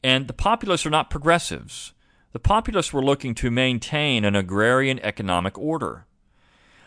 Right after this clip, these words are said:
uh, one that's based on faith and family, that goes back to Thomas Jefferson and John Taylor of Caroline. And so if you understand that, if you understand this is the case, uh, you'll understand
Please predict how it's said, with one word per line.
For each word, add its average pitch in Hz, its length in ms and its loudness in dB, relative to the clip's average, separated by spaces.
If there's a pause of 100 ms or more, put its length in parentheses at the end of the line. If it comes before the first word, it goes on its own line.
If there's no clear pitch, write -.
(120)
uh, 95 220 4
one 107 300 2
that's 110 160 -4
based 110 320 2
on 107 100 4
faith 95 380 -2
and 117 100 -2
family, 151 540 0
that 104 120 0
goes 139 280 4
back 101 420 0 (480)
to 123 100 -6
Thomas 123 400 0
Jefferson 107 480 0
and 110 160 -4
John 98 300 2
Taylor 90 380 0
of 123 80 -4
Caroline. 156 540 0 (1160)
And 123 180 2
so 135 260 6
if 127 120 0
you 139 140 2
understand 170 600 2
that, 95 440 0 (120)
if - 120 -14
you 110 160 2
understand 151 520 2
this 120 180 0
is 101 160 -8
the 92 80 -6
case, 90 580 -2 (640)
uh, 90 200 -2
you'll 117 220 4
understand 123 720 2